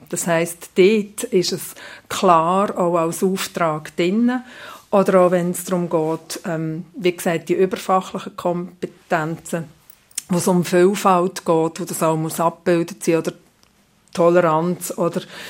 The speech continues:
auch, wo man weiss, was Diskriminierung heisst und was das für Mechanismen sind, wo dann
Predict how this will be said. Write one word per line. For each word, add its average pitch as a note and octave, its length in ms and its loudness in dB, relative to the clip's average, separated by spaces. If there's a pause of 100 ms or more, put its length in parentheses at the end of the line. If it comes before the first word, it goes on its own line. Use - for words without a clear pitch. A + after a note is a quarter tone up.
(300)
auch, F3 280 4 (100)
wo F#3 200 2
man E3+ 180 2
weiss, E3+ 480 2 (140)
was E3+ 480 -4
Diskriminierung F#3 1040 2
heisst E3+ 360 0
und E3+ 120 -4
was E3 200 -4
das - 200 -10
für F3 120 -4
Mechanismen F3+ 840 -2
sind, F3 360 -4
wo F3 60 -6
dann E3+ 180 -2